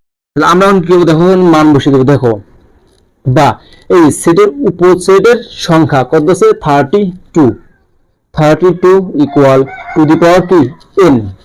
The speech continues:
বা এখন আমাদের কাজ কি, দেখো,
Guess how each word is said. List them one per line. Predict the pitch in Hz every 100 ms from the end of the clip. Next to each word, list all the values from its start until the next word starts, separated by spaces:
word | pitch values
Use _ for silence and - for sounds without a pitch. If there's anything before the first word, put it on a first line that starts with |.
| _ _ _ _ _ _ _ _ _ _ _ _ _ _ _ _ -
বা | 147 139 - - - - -
এখন | 190 233
আমাদের | 226 202 185
কাজ | 165
কি, | 160
দেখো, | 139 110